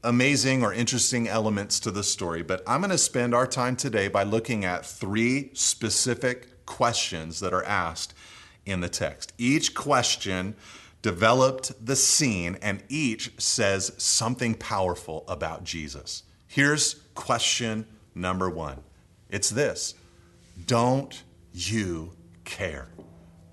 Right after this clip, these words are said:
Don't you care? You see, Jesus' disciples wondered if he cared about their situation. Let's read it again there in verse thirty-five to thirty-seven. It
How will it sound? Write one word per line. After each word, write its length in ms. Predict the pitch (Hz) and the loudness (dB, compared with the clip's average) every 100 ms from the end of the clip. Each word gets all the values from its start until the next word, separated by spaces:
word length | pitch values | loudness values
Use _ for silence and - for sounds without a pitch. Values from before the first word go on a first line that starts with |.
| 92 | -4
Don't 680 | 85 123 123 123 131 135 - - - 98 | 0 4 4 2 0 -6 -12 -12 -18 -10
you 600 | 90 117 95 85 92 - - - | -2 0 0 -2 -6 -10 -20 -12
care? 460 | - 101 98 69 - - - - - - | -6 -4 -4 -6 -14 -20 -20 -20 -20 -6
You 80 | 117 | 0
see, 200 | 151 135 | 2 4
Jesus' 540 | 123 185 165 151 127 | 4 4 4 0 0
disciples 680 | 113 127 147 147 147 110 98 | 0 2 4 2 2 -2 0
wondered 500 | 113 170 104 98 - | 0 2 2 0 0
if 140 | 120 113 | -4 0
he 140 | 123 | -2
cared 640 | 120 - 135 113 95 92 - | -2 -4 -2 0 0 -2 -6
about 400 | 107 95 98 98 | -4 0 0 0
their 160 | 92 87 | -4 -2
situation. 720 | - 120 - 87 98 101 87 | -4 -4 -6 -4 -4 -4 -2
Let's 220 | 107 117 | -2 0
read 160 | 135 135 | 2 2
it 100 | 127 | 2
again 280 | 107 120 131 | 2 2 2
there 160 | 95 | 2
in 80 | 98 | 2
verse 240 | 101 104 - | 0 0 0
thirty-five 600 | 98 107 - 87 80 78 | 0 -2 -2 -4 -4 -10
to 60 | |
thirty-seven. 640 | 87 80 80 - 87 82 | -8 -6 -6 -6 -6 -6
It 60 | 76 | -8